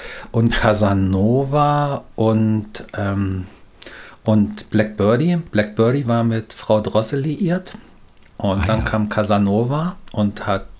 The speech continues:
Speaker 1: Black Birdie fertig gemacht. Dann habe ich Black Birdie gefunden, konnte ihn streicheln, konnte ihn in die Hand nehmen. Der war völlig fertig. Der ist sitzen geblieben, dann habe ich ihn in eine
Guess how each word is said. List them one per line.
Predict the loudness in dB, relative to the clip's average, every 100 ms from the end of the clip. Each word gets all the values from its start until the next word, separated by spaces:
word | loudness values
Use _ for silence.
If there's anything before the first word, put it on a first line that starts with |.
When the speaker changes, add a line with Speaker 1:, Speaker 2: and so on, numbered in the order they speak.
| -16 -16 -20 -18 -16 -12 -4
Speaker 1:
Black | -2 -2 -2
Birdie | 0 2 0
fertig | 0 0 0 -4 -4
gemacht. | -2 -2 -6 -14 -20 -18 -14 -14 -14 -2
Dann | 2
habe | 2
ich | 0
Black | -4 -2
Birdie | 0 0 -2
gefunden, | -2 0 0 2 0 0 0 -2
konnte | 0 0 0
ihn | -4 -6 -14
streicheln, | -4 -2 -2 -2 0 0 -2 -4 -4 -6 -6
konnte | -4 -4 -4
ihn | -4
in | -2
die | -2 0
Hand | 2 4 2
nehmen. | 0 0 0 -2 -2
Der | -2 -2
war | -4
völlig | -6 -4 -4 -2 -4 -6 -6
fertig. | -4 -2 -2 -2 -4 -6 -10 -10 -10 -2
Der | 0
ist | 2
sitzen | 2 2 2
geblieben, | 2 0 0
dann | 0
habe | -2
ich | -2 -4
ihn | -4 -2
in | -4
eine | -4 -4